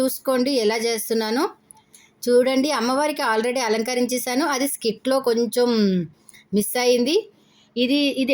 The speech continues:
డెకరేషన్ బాగుందా? ఇవి కాయిన్స్ తోటి చేశారు, మా బాబు చేశాడు. ఇది బాగుందా?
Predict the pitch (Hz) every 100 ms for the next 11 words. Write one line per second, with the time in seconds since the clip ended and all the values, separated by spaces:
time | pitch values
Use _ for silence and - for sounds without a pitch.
0 | 233 220 262 285 285 240 240 247 285 349
1 | 277 311 262 220 226 240 262 233 233 220
2 | 240 247 370 294 240 214 185 202 247 269
3 | 254 233 196 190 185 190 202 226